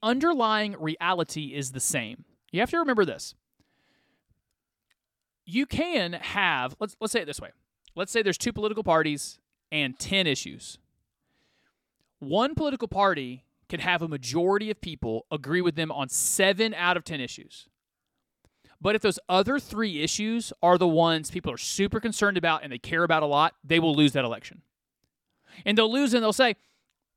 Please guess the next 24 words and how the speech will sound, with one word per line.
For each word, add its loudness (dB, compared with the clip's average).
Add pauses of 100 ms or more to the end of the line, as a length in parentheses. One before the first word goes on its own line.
(280)
well, 4
the, -6 (280)
the -10 (120)
majority 0
of -4
people -2 (420)
agree 0
with 2
us 0
on 2
the 0
majority 4
of -4
topics. 2
How 6
do 4
we -4
lose? -4 (920)
Because -10 (100)
the -6
majority 2
of -8
people -4 (120)
agreed -4